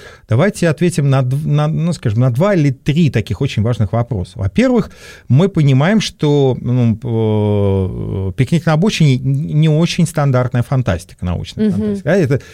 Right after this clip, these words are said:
Speaker 1: обычная, это называют твердой научной фантастикой, это не твердая научная
Speaker 2: Мгм.
Speaker 1: фантастика, да. Но, э,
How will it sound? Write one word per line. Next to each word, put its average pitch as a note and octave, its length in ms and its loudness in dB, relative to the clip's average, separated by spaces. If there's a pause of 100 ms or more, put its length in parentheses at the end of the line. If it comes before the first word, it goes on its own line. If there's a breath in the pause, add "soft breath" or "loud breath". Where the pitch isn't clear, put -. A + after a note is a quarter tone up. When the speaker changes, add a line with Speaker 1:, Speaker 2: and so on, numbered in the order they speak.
(180 loud breath)
Speaker 1:
обычная, A#2+ 580 2
это A2+ 200 -4
называют A2+ 320 2
твердой A2+ 340 0
научной F2+ 320 0
фантастикой, C#3 500 -2
это D#3 80 0
не D#3 140 4
твердая G#2+ 380 0
научная F2 420 -4
Speaker 2:
Мгм. G#3+ 160 0
Speaker 1:
фантастика, G#3 360 -4
да. E3+ 180 0 (400 loud breath)
Но, G#3+ 200 2
э, C#3+ 120 2